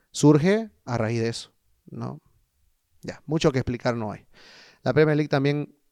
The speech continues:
entra en su, en su momento hipócrita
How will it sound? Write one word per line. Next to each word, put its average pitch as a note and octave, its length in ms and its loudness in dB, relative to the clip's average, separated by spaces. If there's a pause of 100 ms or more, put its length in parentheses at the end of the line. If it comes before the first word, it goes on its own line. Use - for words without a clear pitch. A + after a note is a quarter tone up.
(160)
entra C#3 300 0
en C3+ 80 0
su, B2+ 280 -2 (120)
en B2 260 -6
su A#2 400 -6
momento A#2+ 640 -4
hipócrita D3 720 -2